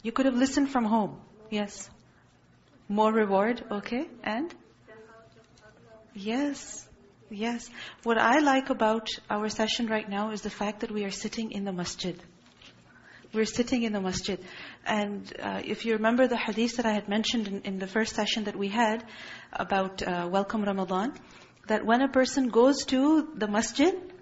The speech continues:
and he reads one ayah or two ayat or more, then that is better for him than getting an equal number of camels for free. It's a way of getting rich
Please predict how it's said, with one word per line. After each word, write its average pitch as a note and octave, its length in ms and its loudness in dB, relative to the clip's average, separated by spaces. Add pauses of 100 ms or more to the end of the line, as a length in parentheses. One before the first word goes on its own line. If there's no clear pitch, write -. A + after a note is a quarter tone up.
and A3 160 0
he B3+ 160 4
reads A#3 400 2
one C4 340 4
ayah C#4 280 6
or B3 160 4
two D4+ 180 2
ayat A#3+ 540 4 (260)
or B3+ 180 6
more, B3+ 460 8 (300)
then A#3 140 2
that B3+ 180 6
is C#4 180 2
better B3+ 400 4
for C4+ 200 4
him C4 340 4
than A#3 180 2
getting A#3 420 4 (360)
an A3+ 160 -4
equal D4 400 8
number B3 360 6
of - 240 0
camels A#3+ 460 2
for C4+ 320 4 (360)
free. - 440 0 (480)
It's A#3+ 240 2
a A3+ 60 4
way A#3+ 340 6
of G#3+ 220 2
getting A#3 320 2
rich C4 600 4